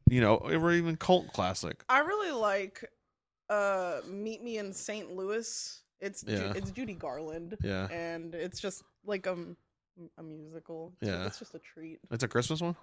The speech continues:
Speaker 2: Yep.
Speaker 1: Okay. I didn't realize that. Um, I'm gonna have to say A Christmas Story.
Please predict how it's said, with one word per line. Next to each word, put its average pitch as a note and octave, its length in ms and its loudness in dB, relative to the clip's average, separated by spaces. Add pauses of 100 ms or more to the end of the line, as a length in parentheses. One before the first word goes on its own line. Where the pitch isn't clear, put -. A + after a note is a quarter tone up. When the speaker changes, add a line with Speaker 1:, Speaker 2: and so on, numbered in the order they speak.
Speaker 2:
Yep. A4+ 120 -8 (260)
Speaker 1:
Okay. - 280 -10 (140)
I B2+ 80 -4
didn't G#2+ 160 -4
realize G#2 240 -6
that. F#2+ 140 -14 (1080)
Um, A#2+ 680 10
I'm A#2+ 120 -2
gonna D3+ 140 6
have D3+ 80 8
to D3+ 100 2
say C#3+ 180 6
A C#3 40 6
Christmas C3+ 400 2
Story. G2 420 4